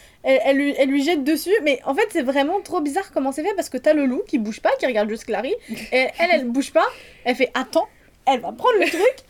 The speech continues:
Speaker 1: et elle lui jette un gratte. En
Speaker 2: Oui,
Speaker 1: fait,
Speaker 2: parce
Speaker 1: parce que
Speaker 2: que
Speaker 1: le soleil se lève, donc en fait, il faut qu'ils aillent vite vers le soleil, parce
Speaker 2: Voilà.
Speaker 1: que là, ils seront vraiment sauvés.
Speaker 2: Voilà. Mais le truc, c'est que,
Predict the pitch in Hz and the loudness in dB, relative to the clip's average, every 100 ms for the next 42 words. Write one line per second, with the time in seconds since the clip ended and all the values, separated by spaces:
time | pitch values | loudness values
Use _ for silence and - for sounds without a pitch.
0 | - 294 359 370 359 254 311 - - - | 0 2 2 4 4 4 0 -2 -20 -20
1 | _ - 330 254 262 - - _ _ 254 | _ -2 -2 0 -4 -6 -20 _ _ 2
2 | 415 311 339 - 330 370 - 359 403 - | 4 4 2 2 4 2 2 4 2 2
3 | 330 330 247 262 285 359 330 262 - 302 | 4 4 2 0 0 0 -4 -8 -6 -4
4 | 320 311 294 294 349 277 269 277 285 285 | 0 2 2 2 2 2 2 2 2 2
5 | 359 370 240 226 202 320 - 240 240 269 | 2 0 0 2 4 2 -2 -2 0 0
6 | 262 247 208 190 _ _ - 262 254 214 | 0 -2 -4 -8 _ _ -2 0 2 0
7 | - - _ 226 254 277 277 254 247 262 | -8 -20 _ 0 2 4 4 2 -2 0
8 | 415 - 302 269 294 277 | 0 0 -2 0 0 0